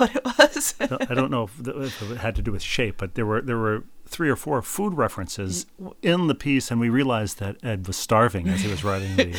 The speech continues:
Speaker 1: <laughs> But while he was
Speaker 2: writing on
Speaker 1: des-,
Speaker 2: deadline.
Speaker 1: while he was describing it, and I was just thinking, like, it's not often that athletes intersect socially with sports writers or people who are covering them. You know,
Speaker 2: A-,
Speaker 1: I
Speaker 2: and
Speaker 1: was
Speaker 2: that holds true of our own house.
Speaker 1: Right.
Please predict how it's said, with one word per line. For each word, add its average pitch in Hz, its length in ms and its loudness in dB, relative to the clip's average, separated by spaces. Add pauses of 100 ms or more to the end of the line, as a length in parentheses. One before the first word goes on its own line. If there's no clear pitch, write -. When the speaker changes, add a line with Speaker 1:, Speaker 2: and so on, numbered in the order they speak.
Speaker 1:
<laughs> - 100 -14
But 233 140 2
while 220 200 6
he 233 120 0
was 240 80 4
Speaker 2:
writing 123 200 8
on 101 100 4
Speaker 1:
des-, 110 100 8
Speaker 2:
deadline. 98 300 -2
Speaker 1:
while 202 160 10
he 220 120 2
was 233 140 -2
describing 214 540 2
it, 147 100 -2
and 147 80 -2
I 151 80 2
was 175 140 -2
just 196 180 -6
thinking, 202 300 -6
like, 139 260 -4 (300)
it's 190 240 2
not 208 400 2
often 175 500 2
that 147 240 -2 (160)
athletes 160 760 -2 (440)
intersect 175 640 0
socially 143 1000 -2
with 139 760 -2 (120)
sports - 380 0
writers 104 380 -2
or 143 120 0
people 190 320 -4
who 175 120 -2
are 143 80 0
covering 147 480 -2
them. - 300 -12
You - 100 -2
know, 147 120 2
Speaker 2:
A-, - 60 0
Speaker 1:
I 160 120 4
Speaker 2:
and 151 160 6
Speaker 1:
was 160 100 4
Speaker 2:
that 175 160 12
holds 170 280 4
true 170 220 8
of 139 80 10
our 139 200 12
own 160 120 8
house. 180 280 4
Speaker 1:
Right. - 320 8